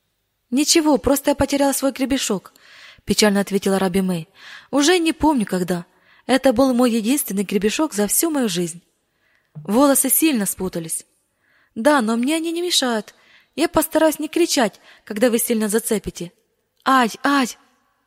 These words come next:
Ой, извини. Не страшно. И что вы хотите сделать, когда их расчешете?»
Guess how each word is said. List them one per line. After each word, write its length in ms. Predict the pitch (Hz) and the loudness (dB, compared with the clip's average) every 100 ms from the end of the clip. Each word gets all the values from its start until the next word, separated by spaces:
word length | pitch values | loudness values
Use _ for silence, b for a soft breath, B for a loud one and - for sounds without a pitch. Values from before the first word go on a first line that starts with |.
| _ | _
Ой, 220 | 269 269 | 0 2
извини. 520 | 269 285 311 254 190 - _ _ _ _ _ | 2 0 -2 -2 -4 -8 _ _ _ _ _
Не 120 | 262 | -6
страшно. 540 | 330 - 202 170 - 170 B B B B _ | -6 -4 -4 -4 -8 -12 B B B B _
И 80 | 240 | 0
что 200 | - 302 | 2 2
вы 120 | 269 | 2
хотите 360 | 277 262 226 233 | 0 -2 0 -2
сделать, 360 | 175 269 294 | 0 0 0
когда 260 | - 220 240 | -4 -4 -2
их 100 | 233 | -2
расчешете?» 600 | 233 - 226 208 - 190 | -4 -2 -2 -4 -6 -12